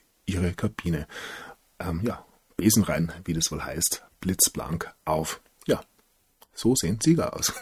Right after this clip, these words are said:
<laughs> Wie gesagt, ähm, da konzentriert man sich einfach auf andere Dinge, wie es scheint. Und ja, ähm, was haben die Deutschen nach dem Spiel gemacht? Ich weiß nicht, ob sie ihre Kabine aufgeräumt haben,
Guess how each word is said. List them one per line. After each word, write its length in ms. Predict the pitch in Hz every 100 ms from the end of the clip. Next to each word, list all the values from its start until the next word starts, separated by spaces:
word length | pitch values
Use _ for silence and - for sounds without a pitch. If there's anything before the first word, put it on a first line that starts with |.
| - - -
<laughs> 0 | 269 - 202 220 170 170 - 170 - - 165 - 165 160 - - - - _ _ -
Wie 120 | 85
gesagt, 460 | 85 69 78 - -
ähm, 280 | 85 82 -
da 80 | -
konzentriert 580 | - 82 - 80 - -
man 100 | 82
sich 200 | - -
einfach 340 | 80 80 - -
auf 280 | - 98 - -
andere 360 | 107 110 113
Dinge, 480 | 113 101 98 95 80 80
wie 140 | 82 85
es 140 | 110
scheint. 420 | - 170 180 202
Und 180 | 185 180 - - - - -
ja, 360 | 139 117 - -
ähm, 420 | 117 110 113 107 - _ -
was 580 | 226 196 160 113 113 -
haben 100 | 120
die 140 | 110
Deutschen 340 | 113 156 - 131
nach 180 | 123
dem 140 | - 110
Spiel 240 | - 123
gemacht? 380 | 110 104 107 -
Ich 200 | 165 -
weiß 200 | 85 -
nicht, 120 | 95
ob 120 | - -
sie 100 | -
ihre 100 | 85
Kabine 340 | - 82 78
aufgeräumt 360 | 90 - 92 87
haben, 200 | 85